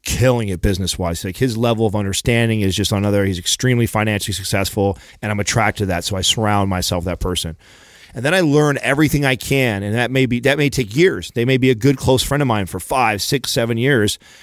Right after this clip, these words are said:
and then something sometimes happens, like what you're talking about right now. So sometimes this, this person could remain in your life forever because they're also growth-minded. But sometimes these people happen to have a skill that they've fucking harnessed really, really well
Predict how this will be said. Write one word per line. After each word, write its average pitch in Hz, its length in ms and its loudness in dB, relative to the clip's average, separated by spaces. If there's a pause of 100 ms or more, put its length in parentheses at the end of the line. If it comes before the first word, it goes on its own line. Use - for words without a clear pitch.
(160)
and 117 100 -4
then 143 120 2
something 160 340 0
sometimes 127 480 0
happens, 123 520 0
like 104 140 0
what 113 140 -2
you're 113 80 0
talking 123 260 2
about 104 220 0
right 95 120 -2
now. 95 120 -6
So 90 120 -4
sometimes 208 380 0
this, 151 120 2
this 143 240 0
person 127 300 0
could 117 140 -2
remain 123 220 2
in 123 80 0
your 120 80 0
life 120 140 0
forever 139 260 2
because 117 240 -6
they're 131 240 2
also 117 400 2
growth-minded. 90 600 -2 (300)
But - 140 0
sometimes 117 1000 0 (380)
these 131 160 0
people 131 320 2
happen 123 280 2
to 123 60 0
have 107 320 0
a 117 140 0
skill 123 720 2
that 110 140 0
they've 123 200 2
fucking 120 440 -2
harnessed 104 520 -2
really, 131 320 2
really 120 240 2
well 113 420 0